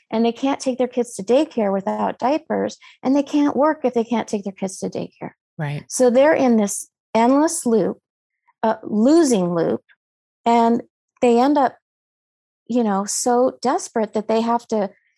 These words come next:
Speaker 1: you know, dr-, let them t-, dry and try to reuse them, try to
Speaker 2: Yeah.
Speaker 1: wash them out, you know, and, and le-, leave the kids longer than they should. And they just end up in these desperate places, and that's not right.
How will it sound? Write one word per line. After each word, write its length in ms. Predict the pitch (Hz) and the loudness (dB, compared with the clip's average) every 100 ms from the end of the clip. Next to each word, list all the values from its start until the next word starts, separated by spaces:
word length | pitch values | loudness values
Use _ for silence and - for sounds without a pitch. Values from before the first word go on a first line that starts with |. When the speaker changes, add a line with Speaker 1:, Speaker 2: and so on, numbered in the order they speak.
| - | -6
Speaker 1:
you 140 | 233 | -2
know, 320 | 214 220 - - | 0 -2 -6 -8
dr-, 240 | 202 196 - - 214 _ - | -8 -8 -10 -20 -20 _ -2
let 220 | 208 220 | 0 2
them 200 | 226 208 | 0 0
t-, 140 | - - - | -2 -8 -6
dry 600 | 180 170 180 208 285 311 - | -4 -2 0 2 2 2 -2
and 280 | 196 190 - | -2 -2 -6
try 220 | - 196 185 | -4 0 2
to 80 | |
reuse 460 | 180 170 190 247 247 | 2 0 2 0 0
them, 300 | 285 294 302 _ _ _ | 0 0 -2 _ _ _
try 200 | 233 208 | 0 2
to 80 | 196 | 2
Speaker 2:
Yeah. 60 | 185 | 0
Speaker 1:
wash 320 | 196 185 - | -2 -4 -6
them 180 | 180 175 | -6 -2
out, 480 | 285 302 311 - _ _ _ | 0 2 0 -2 _ _ _
you 120 | 254 262 | 0 2
know, 320 | 262 254 254 | 2 2 2
and, 340 | 185 180 180 202 - | 0 -2 -2 -6 -4
and 460 | 202 180 185 180 - _ - | -2 0 -2 -4 -8 _ -4
le-, 240 | 196 226 | 0 0
leave 360 | 208 226 247 226 | 0 0 0 0
the 60 | 226 | -4
kids 360 | 254 220 - | -2 -2 0
longer 380 | 208 185 190 185 | 2 2 2 0
than 180 | 180 175 | 0 -2
they 140 | 170 | -4
should. 560 | - - 285 277 269 262 - - _ | -4 0 2 4 2 -2 -10 -20 _
And 160 | 202 196 | -2 0
they 80 | 196 | 0
just 220 | 214 - 233 | -2 -2 -2
end 120 | 233 | 0
up 120 | 226 | 0
in 120 | 208 196 | 0 0
these 360 | 185 180 - _ _ _ _ _ _ | -2 -4 -12 _ _ _ _ _ _
desperate 440 | 226 254 - 240 - | 0 0 -2 -4 -2
places, 480 | 285 349 370 240 | 0 2 2 2
and 140 | 220 220 | 4 2
that's 260 | 330 - | 0 -2
not 220 | 190 196 - | -4 -4 -6
right. 440 | 147 165 294 330 | -4 -2 -2 -4